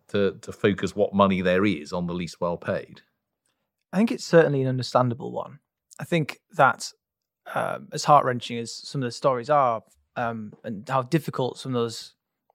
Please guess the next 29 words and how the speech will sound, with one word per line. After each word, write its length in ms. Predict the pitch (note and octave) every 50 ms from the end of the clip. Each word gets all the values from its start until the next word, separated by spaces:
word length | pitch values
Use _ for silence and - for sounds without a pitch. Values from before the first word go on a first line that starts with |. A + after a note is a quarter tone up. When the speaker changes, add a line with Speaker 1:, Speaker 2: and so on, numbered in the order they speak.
| _ _ _ -
Speaker 2:
those 200 | - C3 A#2+ -
choices 280 | - D3 C#3+ - -
about 260 | C3 A#2 A#2+ A#2+ -
delaying 240 | - C3 B2 B2 A#2+
a 40 | A#2+
wedding, 360 | A#2+ C3 C3 B2 B2 A#2+ A#2
for 80 | - B2
example, 400 | A#2+ B2+ A#2+ A#2 - - A#2+ A#2
are, 300 | B2 B2 A#2 A2+ A2 - _ _ _ _ _ _ _ _ _ _ -
I 60 | C#3
think 220 | - D3+ C#3 -
that 160 | - C3+ A2
there 140 | B2+ C3 A#2+
is 200 | A#2+ A2 - - _ _ _ -
perhaps 200 | - A#2+ C#3+ -
greater 280 | - - D3 C#3 A#2+ A#2+
concern 680 | - B2 A#2 - - B2+ A#2+ A#2 A#2 A#2 A2+ A2+ B2 _ _ _ _ _ _ _ _
for 420 | - _ - B2+ A#2 A#2 A#2+ A2+
those 240 | A2+ C3 B2 A#2+ A#2+
at 80 | -
the 80 | B2 A#2+
very 180 | A#2+ A#2+ A#2+ A#2
bottom 320 | - C#3+ C3+ - - C#3
of 80 | A#2 A2+
the 80 | A#2+
pay 460 | - - - B2+ A#2 A2+ A2+ A2+ _ _ _ _ _ _ _ _ _ -
distribution 800 | C#3+ B2+ - - - - C3+ B2 A2+ - - A#2 A2+ G#2+ A2+ - _ _ _
for 200 | - - - A#2
whom 420 | A2 B2 A#2+ A#2 A2 A2 G#2+ G#2